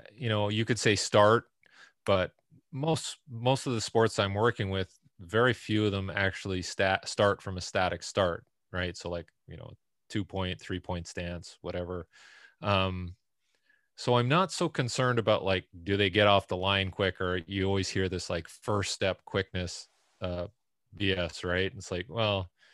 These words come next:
if you watch a sport, nobody's just standing still and then goes. Like, track and field, sure, starting blocks, right? But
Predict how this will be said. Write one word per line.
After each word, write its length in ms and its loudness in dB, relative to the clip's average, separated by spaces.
if 120 -12
you 120 4
watch 280 8
a 60 4
sport, 500 4
nobody's 400 4
just 220 2
standing 440 4
still 300 2
and 100 0
then 160 -4
goes. 340 0
Like, 160 -6
track 300 4
and 120 -4
field, 420 -2
sure, 300 0
starting 420 2
blocks, 420 -6
right? 260 -4
But 320 6